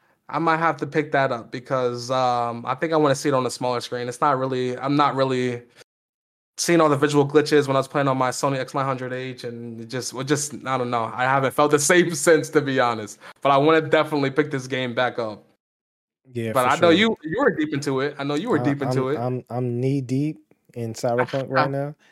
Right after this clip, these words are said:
Speaker 1: Yeah.
Speaker 2: Um, my journey with Cyberpunk started from the very first trailer in, what was it, twenty thirteen, I believe.
Speaker 1: Mm.
Speaker 2: Um,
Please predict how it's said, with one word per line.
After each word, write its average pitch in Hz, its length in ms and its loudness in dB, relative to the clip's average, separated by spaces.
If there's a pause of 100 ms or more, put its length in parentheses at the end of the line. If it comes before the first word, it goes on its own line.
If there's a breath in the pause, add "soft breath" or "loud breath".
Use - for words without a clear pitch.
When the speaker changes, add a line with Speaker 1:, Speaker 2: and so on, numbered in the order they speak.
(320 soft breath)
Speaker 1:
Yeah. 107 540 -8
Speaker 2:
Um, 107 180 -14 (100)
my 113 240 -8
journey 117 360 -4
with 113 120 -8
Cyberpunk 113 640 -6
started 113 460 -4
from 110 200 -12
the 104 60 -10
very 107 240 -6
first 110 280 -10
trailer 131 520 -6
in, 104 840 -14
what 107 180 -16
was 98 340 -14
it, 92 220 -16 (1120)
twenty 107 340 -12
thirteen, 139 720 -10 (140)
I - 40 -16
believe. 143 500 -14 (840)
Speaker 1:
Mm. 92 120 -14
Speaker 2:
Um, 95 480 -16